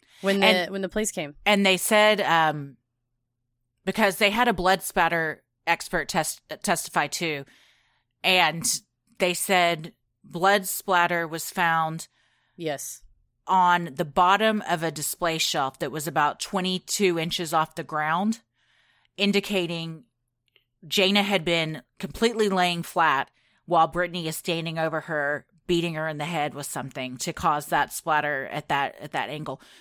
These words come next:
Speaker 2: So she's completely, I mean, who even knows if she's conscious? She might
Speaker 1: Mm-hmm.
Speaker 2: just be completely out. She's still beating her. She's going around finding different weapons.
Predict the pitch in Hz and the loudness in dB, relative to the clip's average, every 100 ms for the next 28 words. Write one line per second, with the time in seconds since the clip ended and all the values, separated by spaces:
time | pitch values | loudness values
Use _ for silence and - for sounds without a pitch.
0 | - 214 - 320 330 - 196 - 269 240 | -2 2 2 2 0 0 -2 2 0 2
1 | 190 170 - - 202 170 180 247 247 202 | 0 -2 -4 -2 -2 -2 0 2 2 2
2 | 175 175 175 - 156 - 190 202 - - | 2 2 0 -4 -4 -2 2 2 0 -4
3 | - - - 190 196 190 170 165 - _ | -6 -2 0 4 4 2 -2 -8 -12 _
4 | 185 156 175 - 202 160 175 185 160 - | -6 -2 -4 -2 -4 0 4 4 4 -2
5 | _ - - - - 214 - 262 262 185 | _ -20 -20 -6 -2 0 0 2 2 2
6 | 202 208 180 170 151 160 _ _ - 208 | 0 0 -2 -4 -6 -6 _ _ -4 -2
7 | 147 214 254 247 240 226 208 208 190 190 | 2 2 2 2 2 2 2 0 0 0
8 | 175 151 185 - 202 165 170 170 139 151 | -4 -4 -4 -2 -4 0 0 0 -4 -8